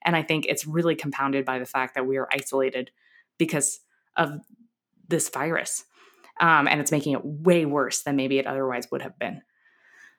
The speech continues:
Because we, we can't see each other. We can't connect. We can't see each other's facial expressions and empathize with each other. And we're behind screens and we can't have this ability that we're supposed to have as human beings to relate to one of each other.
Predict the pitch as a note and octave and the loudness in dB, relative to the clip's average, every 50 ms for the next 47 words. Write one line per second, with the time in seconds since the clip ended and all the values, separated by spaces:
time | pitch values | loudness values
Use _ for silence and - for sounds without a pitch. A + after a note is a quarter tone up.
0 | _ _ - D#3+ D#3+ E3 D3+ C#3+ - - D#3+ D#3+ D#3+ - - - F#3 F3+ F#3 - | _ _ -2 -2 0 0 -2 -4 -2 0 -2 -2 -2 -4 0 2 2 2 2 0
1 | - A3 A3+ A3 G#3 G#3+ - - - A3+ A#3 A#3 G#3 G3+ F#3+ - F#3 D#3+ D#3 D3 | 0 2 2 2 2 0 -2 0 2 2 4 4 4 2 2 2 2 2 4 2
2 | C3+ C3+ D3+ E3 E3 - F#3 F#3+ F#3 F#3 F#3 - - G3 F#3 F#3 F#3 F3 D#3 - | 2 2 0 -2 -2 0 2 4 4 4 2 2 4 4 6 6 4 2 0 0
3 | - E3 - - F#3+ F#3 F#3 - - G#3+ G#3 G3+ G3 F#3 F#3 F3+ F3 E3+ - - | -2 -2 0 2 2 2 2 2 0 2 2 2 2 4 4 2 2 2 2 4
4 | F#3+ F#3 F#3+ F#3+ F#3+ F#3 F3 F3+ - - F3 E3 - - D#3 C#3+ C#3+ D3 D3 - | 4 4 4 4 4 2 2 0 0 -2 0 0 0 -2 -2 -2 -2 -4 -2 0
5 | F#3 F#3+ F#3 F#3 F3+ E3 D#3 - D#3 D3+ D#3 D3 C#3+ - D3+ C#3 C#3 C#3 C3+ - | 0 0 0 0 0 -2 0 0 -2 -2 -2 -2 -2 -4 -4 -2 0 0 0 0
6 | D3 D3+ D3+ D3+ C#3+ E3 D#3+ E3 D#3+ D#3 - F3 F3+ F3 F3 - - - F3+ F#3+ | 0 -2 -4 -2 0 0 0 0 -2 -2 0 2 2 2 0 -2 -2 0 2 4
7 | G3 F#3+ F3 D#3+ C#3+ D3 C#3+ D3+ D#3 - - - F#3 F3+ E3+ F3 E3+ F3 F3 E3+ | 4 4 4 2 2 0 0 -2 -2 -4 0 2 2 2 2 2 0 -2 0 2
8 | E3+ E3+ - E3+ D3+ D#3 F3+ F#3 F#3+ F#3+ G#3 G3+ F#3+ F#3 D#3+ - D#3+ E3 - - | 0 0 0 -2 0 2 4 4 6 6 6 6 6 4 2 0 0 0 0 -2
9 | F#3 - - A3+ A#3 A#3 A#3 G#3+ G3 A3 A3+ G3+ G3 F#3 F#3+ F#3+ F#3+ F#3+ F#3 F3+ | -2 2 4 4 4 4 4 0 2 2 2 2 2 2 2 2 2 4 4 4
10 | F3+ G3+ G#3 G3+ F#3 F3+ F#3 - F3+ E3+ F#3 F3+ F3 E3+ F3 F3 E3+ - - E3+ | 4 4 4 4 4 2 2 0 2 2 4 4 4 4 2 2 2 0 -2 -2
11 | D#3+ D#3 D3+ D3 C#3+ C#3+ C3+ B2+ C#3+ A#2+ - - F2+ - | -2 -2 -2 -2 -2 -2 -4 -4 -4 -6 -6 -8 -10 -10